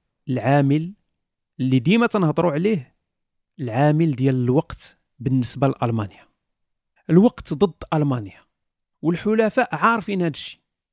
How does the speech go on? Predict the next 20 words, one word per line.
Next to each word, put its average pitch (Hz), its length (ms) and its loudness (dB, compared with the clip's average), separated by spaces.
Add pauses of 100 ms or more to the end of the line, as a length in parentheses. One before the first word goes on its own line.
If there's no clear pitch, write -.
(540)
جوزيف 202 440 2
جوفخ 220 520 -4 (440)
رئيس 185 360 -4
أركان 170 340 -6
الجيش 143 380 -4
الفرنسي 156 680 -6 (800)
ما 208 100 -2
عندوش 226 420 0
مشكل 240 400 2
كبير 220 800 2
مع 180 500 0
الألمان 175 580 0
دخلوا 165 280 -2
لفرنسا 151 520 0
و-، 151 280 0
و-، 143 260 -4 (260)
وغاديين 151 580 0
باتجاه 135 680 0 (100)
ب-، 135 220 -4
باريس، 113 520 -6